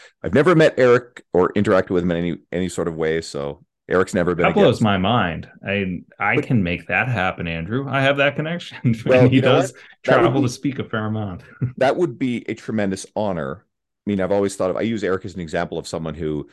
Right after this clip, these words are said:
Speaker 1: literally is not paying attention to any of your guys' media because he's busy, you know, with your guys' gyms, with the New York Yankees, with his family, all this sort of stuff, right? And so that would be an honor, of course, but I don't feel entitled to it.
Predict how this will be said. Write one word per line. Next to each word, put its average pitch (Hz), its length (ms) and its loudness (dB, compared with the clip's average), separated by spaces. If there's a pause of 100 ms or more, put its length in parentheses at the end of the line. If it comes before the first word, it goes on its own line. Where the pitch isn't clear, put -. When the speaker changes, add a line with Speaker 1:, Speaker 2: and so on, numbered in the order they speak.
(120)
Speaker 1:
literally 110 280 0
is 87 120 -4
not 107 160 -4
paying 90 200 -4
attention 95 280 -8
to 80 60 -6
any 85 100 -4
of 87 40 -4
your 82 80 -4
guys' 80 220 -4
media 87 300 -4
because - 240 -14
he's 85 160 -10
busy, 87 440 0 (720)
you 90 80 -4
know, 85 140 2
with 73 280 -4
your 90 120 2
guys' 104 200 6
gyms, 95 500 2 (320)
with 95 280 0
the 98 60 -8
New 101 100 0
York 101 240 0
Yankees, 90 580 -4 (300)
with 92 360 0
his 117 160 0
family, 107 600 2
all 90 160 0
this 98 120 -6
sort 90 120 -10
of - 60 -14
stuff, 90 300 -6
right? 85 260 -4 (120)
And 90 160 -8
so 82 420 -2 (580)
that 120 160 2
would 127 100 0
be 127 100 0
an 113 60 0
honor, 107 240 0
of 95 120 -4
course, 113 340 -8
but 85 260 -4
I 92 40 -2
don't 95 180 -4
feel 95 160 -6
entitled 92 420 -6
to 87 120 -6
it. 120 180 -6